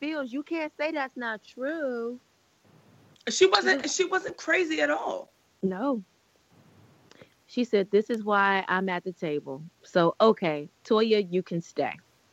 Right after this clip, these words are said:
Speaker 2: How do you
Speaker 1: I
Speaker 2: feel
Speaker 1: have
Speaker 2: about Mariah?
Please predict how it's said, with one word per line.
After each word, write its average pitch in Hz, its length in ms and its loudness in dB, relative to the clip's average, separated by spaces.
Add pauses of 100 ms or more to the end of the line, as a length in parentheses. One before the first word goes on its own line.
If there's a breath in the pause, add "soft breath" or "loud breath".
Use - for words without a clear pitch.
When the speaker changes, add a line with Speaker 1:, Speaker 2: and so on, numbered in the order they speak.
(2250 soft breath)
Speaker 2:
How 208 240 4
do 214 60 8
you 196 60 8
Speaker 1:
I 208 80 4
Speaker 2:
feel 208 120 4
Speaker 1:
have 190 80 4
Speaker 2:
about 202 180 6
Mariah? 160 420 4